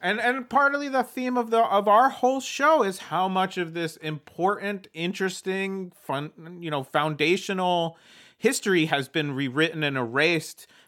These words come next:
to deny us all, uh, our birthright of, of access to these plants and these mind consciousness states. And it's no coincidence that, uh,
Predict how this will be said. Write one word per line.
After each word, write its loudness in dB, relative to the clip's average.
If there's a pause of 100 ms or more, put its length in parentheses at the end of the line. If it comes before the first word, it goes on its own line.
(100)
to -6
deny -2
us -4
all, 0 (440)
uh, -4 (260)
our 2
birthright -2
of, -8
of -4
access -2
to -12
these -8
plants -4
and -12
these -10
mind -2
consciousness -8
states. -6
And -8
it's -12
no -4 (300)
coincidence -2
that, 0 (400)
uh, -4